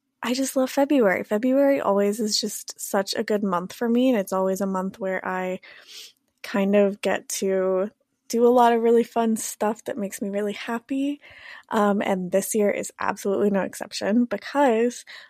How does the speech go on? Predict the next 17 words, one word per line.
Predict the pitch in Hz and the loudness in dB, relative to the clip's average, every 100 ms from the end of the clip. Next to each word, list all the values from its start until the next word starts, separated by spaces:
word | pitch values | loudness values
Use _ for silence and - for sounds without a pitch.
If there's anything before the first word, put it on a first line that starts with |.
| _ | _
um, | 208 202 202 202 202 | 0 2 2 0 0
next | 208 269 - - | 2 2 0 -2
week, | 185 220 285 - - - - - _ _ _ | 0 0 0 -8 -14 -20 -20 -20 _ _ _
when | 208 214 208 208 214 | 2 4 4 2 0
my | 196 190 180 180 208 | 0 0 -2 -4 -4
episode | - 190 - 185 - | -6 -6 -4 -4 -2
for | 190 | -2
next | 208 - | 0 0
week | 185 - | -4 0
goes | 190 185 | 2 2
up, | 226 - | 0 0
I | |
will | 190 190 | 0 0
be | - - | -2 2
on | 247 277 | 4 6
my | 277 254 | 6 6
way | 226 220 196 185 | 6 6 6 4